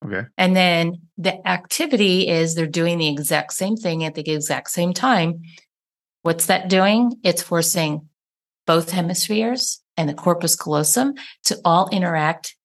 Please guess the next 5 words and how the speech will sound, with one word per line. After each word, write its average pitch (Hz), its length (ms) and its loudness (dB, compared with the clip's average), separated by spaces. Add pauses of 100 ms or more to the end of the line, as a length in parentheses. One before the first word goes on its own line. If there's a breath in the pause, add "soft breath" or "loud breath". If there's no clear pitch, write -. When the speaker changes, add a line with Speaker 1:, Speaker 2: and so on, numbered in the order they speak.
(440)
Speaker 2:
together. 147 640 -2 (1120)
Speaker 1:
Gotcha. - 100 2 (100)
Speaker 2:
So 175 420 2
we 180 180 2
are 165 320 2